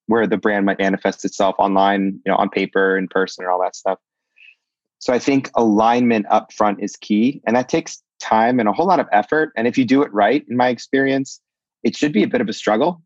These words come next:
right? Like, you should have some uncomfortable conversations where, you know, um,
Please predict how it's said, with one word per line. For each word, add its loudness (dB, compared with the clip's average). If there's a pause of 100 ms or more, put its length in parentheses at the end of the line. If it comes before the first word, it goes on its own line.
(140)
right? 2
Like, 0
you 4
should -2
have 2
some -2
uncomfortable -2
conversations -2
where, 0 (560)
you 0
know, 0
um, 0